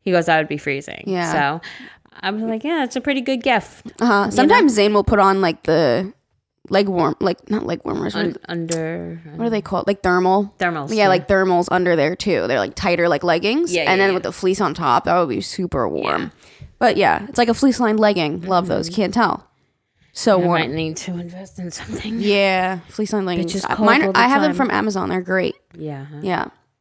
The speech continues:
Speaker 2: Um, okay, I'll go to another affordable one. Let's go, um, hmm. Okay, these are kinda stupid, but they're from Amazon.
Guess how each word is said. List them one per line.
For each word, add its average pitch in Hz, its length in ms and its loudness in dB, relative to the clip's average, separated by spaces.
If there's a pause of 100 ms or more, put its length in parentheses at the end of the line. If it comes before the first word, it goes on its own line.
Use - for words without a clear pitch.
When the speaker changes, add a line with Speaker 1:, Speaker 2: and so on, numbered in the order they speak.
(720)
Speaker 2:
Um, 226 400 -4
okay, 247 380 -2
I'll 208 200 0
go 214 280 -4
to 202 580 0
another 180 280 -2
affordable 160 400 -6
one. 147 360 -6 (120)
Let's 226 540 -2
go, 214 640 4 (720)
um, 190 960 -2 (540)
hmm. 165 280 -4 (2500)
Okay, 240 140 6
these 233 160 6
are 311 100 4
kinda 294 220 4
stupid, 202 600 0
but 185 340 2
they're 175 100 -2
from 190 100 0
Amazon. 165 600 0